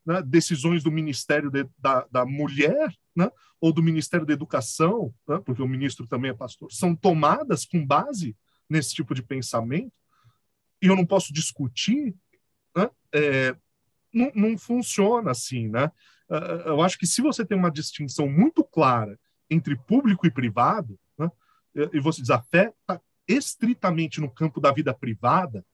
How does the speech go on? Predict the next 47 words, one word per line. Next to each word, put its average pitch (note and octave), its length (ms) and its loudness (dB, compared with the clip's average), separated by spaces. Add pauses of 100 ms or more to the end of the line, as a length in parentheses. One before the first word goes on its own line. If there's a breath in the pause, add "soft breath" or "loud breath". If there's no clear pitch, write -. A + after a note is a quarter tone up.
né? D#3+ 120 -2 (680)
Não D3+ 160 -2
tem G3 140 -2
nenhum F3+ 480 2
tipo F#3 240 -6
de D#3 100 -4
influência C#3+ 460 -4
na A#2+ 80 -2
vida A#2 220 -4
pública, D#3 600 -6 (300)
tá G3 80 0
bom, B2 260 0 (160)
então D#3 400 -2
a E3+ 60 -6
fé - 180 -6
é F3 40 -4
só - 340 0
uma A#3 160 -6
questão - 360 -2
privada, C#3+ 720 -2 (480)
eh, - 340 -8
e E3+ 60 0
as D#3+ 100 0
pessoas E3+ 320 0
se F#3 80 0
acertam D#3+ 500 0
ali, A2+ 260 -4 (200)
né? C#3 120 -4 (460)
Mas - 200 2
quando B3 360 0
a F#3+ 60 4
fé E3+ 200 2
começa C#3 380 -4
a D3 40 -4
intervir C3+ 300 0
na C3 100 2
vida A#2+ 200 -2
pública, F#3 500 0
<laughs> F3 160 0
e B2 140 2 (340)
a C3 100 0
gente D3 300 0 (160)
passou D3 360 2
muito E3+ 360 4
do B2+ 140 -6
começo, C3+ 600 0
né? C#3 140 -4